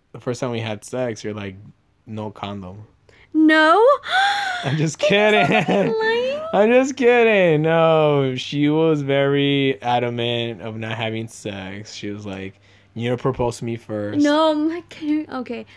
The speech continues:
Speaker 2: let's just change the fucking subject.
Speaker 1: And
Speaker 2: You kick your
Speaker 1: then
Speaker 2: ass.
Speaker 1: and
Speaker 2: And then
Speaker 1: then
Speaker 2: I was like, "Y-, I deserve a thirty thousand dollar ring."
Speaker 1: Oh, damn. Who's that?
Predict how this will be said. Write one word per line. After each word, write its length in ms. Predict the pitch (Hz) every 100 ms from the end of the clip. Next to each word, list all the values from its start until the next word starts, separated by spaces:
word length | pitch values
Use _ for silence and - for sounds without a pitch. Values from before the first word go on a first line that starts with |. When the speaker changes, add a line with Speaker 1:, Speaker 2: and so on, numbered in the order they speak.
| -
Speaker 2:
let's 160 | 403 440
just 140 | 403
change 160 | 285 240
the 80 |
fucking 300 | 220 220 214
subject. 500 | 202 226 214 - 269 -
Speaker 1:
And 140 | 123 120
Speaker 2:
You 60 |
kick 160 | 117 117
your 180 | 113 110
Speaker 1:
then 140 | 113
Speaker 2:
ass. 60 | - -
Speaker 1:
and 100 | 254 _ _ _ _ _ -
Speaker 2:
And 120 | 123
then 160 | 240 -
Speaker 1:
then 80 | 254
Speaker 2:
I 40 |
was 180 | 262 254
like, 160 | 254 240
"Y-, 140 | 247 -
I 180 | 240 240
deserve 380 | 240 233 233 226
a 80 | 226
thirty 280 | 233 220 220
thousand 440 | 220 220 226 220
dollar 280 | 220 220 220
ring." 520 | 220 214 214 214 214 -
Speaker 1:
Oh, 1000 | 180 226 269 262 233 208 202 175 127 113 _ _ _ _ -
damn. 800 | 175 220 233 214 180 139 120 113 - -
Who's 260 | 170 165
that? 400 | 147 170 123 85